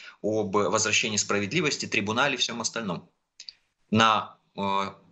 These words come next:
фронтах российско-украинской войны решается судьба не только украинского государства, но и того, каким будет после окончания российско-украинской войны мир.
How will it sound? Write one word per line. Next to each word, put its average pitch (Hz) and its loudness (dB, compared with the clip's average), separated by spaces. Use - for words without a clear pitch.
фронтах - 0
российско-украинской 113 -4
войны 143 0
решается 123 0
судьба 120 -4
не 104 -6
только 110 -6
украинского 95 -2
государства, 90 -2
но 117 6
и 110 6
того, 123 2
каким 107 0
будет 90 -2
после 101 6
окончания 90 0
российско-украинской 95 -2
войны 101 2
мир. 85 -6